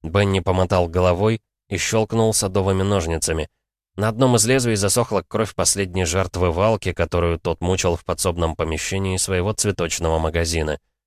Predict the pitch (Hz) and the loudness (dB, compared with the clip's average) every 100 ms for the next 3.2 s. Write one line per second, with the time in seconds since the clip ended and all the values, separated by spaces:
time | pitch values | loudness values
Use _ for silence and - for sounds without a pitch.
0 | _ _ _ _ _ - 107 110 - 120 | _ _ _ _ _ -6 -2 0 2 2
1 | 117 120 117 117 107 101 104 - 104 - | 2 2 2 0 -4 -6 -6 -4 -8 -6
2 | - 101 104 104 101 - 85 76 - 73 | -6 -4 -2 -2 -4 -4 -4 -4 -2 -2
3 | 76 73 | -2 -6